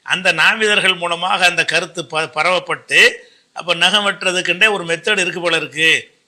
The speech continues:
அப்படின்ட்டு விளங்கிக்கிட்டு அதை செய்றாங்க. நகம் வெட்டுவதை பொறுத்த வரைக்கும்,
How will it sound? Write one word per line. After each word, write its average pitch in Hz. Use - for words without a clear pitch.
அப்படின்ட்டு 165
விளங்கிக்கிட்டு 160
அதை 190
செய்றாங்க. 160
நகம் 185
வெட்டுவதை 180
பொறுத்த 156
வரைக்கும், 147